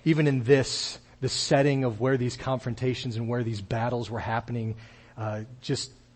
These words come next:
adds to the effect that we're talking about, the effect of sin. Matthew chapter four, verse one through eleven.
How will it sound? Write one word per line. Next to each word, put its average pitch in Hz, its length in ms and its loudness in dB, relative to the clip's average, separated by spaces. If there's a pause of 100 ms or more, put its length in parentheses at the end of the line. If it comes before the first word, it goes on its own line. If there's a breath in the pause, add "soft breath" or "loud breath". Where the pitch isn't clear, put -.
(560)
adds 135 280 0
to - 140 -6
the 120 120 -2
effect 113 420 -4
that 117 140 -6
we're 113 100 -8
talking 113 400 -6
about, 101 380 -6 (400)
the 117 80 -4
effect 117 360 -4
of 101 140 -10
sin. 107 480 -4 (1800 soft breath)
Matthew 120 440 -2
chapter 117 360 -6
four, 117 440 -4 (180)
verse 113 320 -8
one 120 340 0
through 123 220 -2
eleven. 110 520 -2